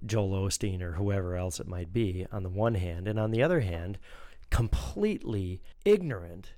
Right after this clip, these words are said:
of the genius of those who have gone before them. I mean, man, you know, a do-, uh, look, I'm not, I am not a Calvinist,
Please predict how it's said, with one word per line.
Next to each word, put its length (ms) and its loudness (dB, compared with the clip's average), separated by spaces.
of 280 -4
the 260 -2
genius 840 -2
of 380 -6
those 380 -2
who 100 -6
have 180 -6
gone 380 -4
before 460 -10
them. 220 -14
I 20 -10
mean, 340 -6
man, 280 -2
you 60 -6
know, 160 0
a 80 -4
do-, 280 0
uh, 40 -4
look, 280 -4
I'm 160 -2
not, 200 0
I 80 0
am 120 -2
not 160 0
a 60 -4
Calvinist, 540 -8